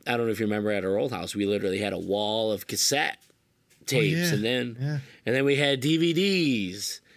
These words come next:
Speaker 1: you know, a few racks of those, and
Speaker 2: That's so crazy.
Speaker 1: but it, I had it, you know what I mean? It, like, it
Speaker 2: Mm-hmm.
Speaker 1: was, it was mine. It was physical.
Speaker 2: Yeah.
Speaker 1: It's, I don't have to go visit something and put in a password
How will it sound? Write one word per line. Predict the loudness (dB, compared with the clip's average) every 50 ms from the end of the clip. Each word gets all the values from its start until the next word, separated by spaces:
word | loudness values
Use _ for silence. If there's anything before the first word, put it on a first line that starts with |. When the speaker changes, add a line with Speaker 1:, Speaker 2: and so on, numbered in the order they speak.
| _ _ _
Speaker 1:
you | 0 0 2
know, | 2 2 0 0 0 -2
a | -4 -8 -12
few | -10 -4 0 0 2 2
racks | 2 2 0 0 0 -2 -2 -2
of | -2
those, | -2 -2 0 0 0 0 2 2 2 2 2 0
and | 0 0 0 -2 -4 -6
Speaker 2:
That's | -6 -6 -6
so | -6 -4 -6 -6 -8 -10 -12 -16 _ _ _ _ _ _ _ _ _ _
crazy. | -8 -6 -6 -6 -6 -6 -6 -8 -8 -10 -14 _ _ _ _ -20 -18 -6 -4
Speaker 1:
but | -2 0
it, | 0 0 0 -2 -6 -12 -6 _
I | -2 -2 -2
had | -2 -2 0 0 0 2 0 0
it, | -2 -6 -8 -14 _ _ _ _ _ _
you | 0 2 2
know | 2
what | 2 2 2
I | 2
mean? | 2 2 2 2 2 2
It, | 0
like, | 2 2 2 2
it | 2
Speaker 2:
Mm-hmm. | 2 0
Speaker 1:
was, | 0 -2 -4 -8 -4
it | -2 0
was | 0 2 0 0 -2
mine. | -4 -2 0 0 0 2 2 2 2 0
It | 0 -2
was | -4 -6 -8
physical. | -6 -2 -2 0 0 0 -2 -4 -2 -4 -4 -2 -2
Speaker 2:
Yeah. | -2 -2 0
Speaker 1:
It's, | 0 -2 -2 -2 -4 -4
I | -4 -2
don't | -2 -2 -2 -2
have | -4 -4 -4
to | -4
go | -4 -2 -4 -4
visit | -4 -4 -4 -2 -2 -2 -4 -4 -4
something | -4 -2 -4 -4 -4 -4 -4 -4 -4 -4
and | -6 -8 -6
put | -4 -2 -2 0
in | -2 -2
a | -4 -6
password | -6 -4 -2 -2 -2 -4 -4 -6 -4 -4 -4 -2 -4 -6 -8